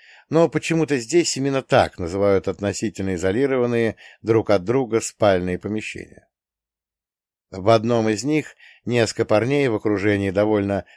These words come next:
многочисленных зрителей под звуки гитары, баяна и парочки барабанов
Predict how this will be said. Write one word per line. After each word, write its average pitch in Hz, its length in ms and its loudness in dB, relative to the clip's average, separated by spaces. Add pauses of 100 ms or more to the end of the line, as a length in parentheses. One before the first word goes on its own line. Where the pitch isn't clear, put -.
(120)
многочисленных 120 720 -4
зрителей 117 580 -4 (440)
под 117 160 4
звуки 120 360 -2
гитары, 135 560 4
баяна 101 680 2
и 92 40 -4
парочки 92 520 0
барабанов 113 680 -2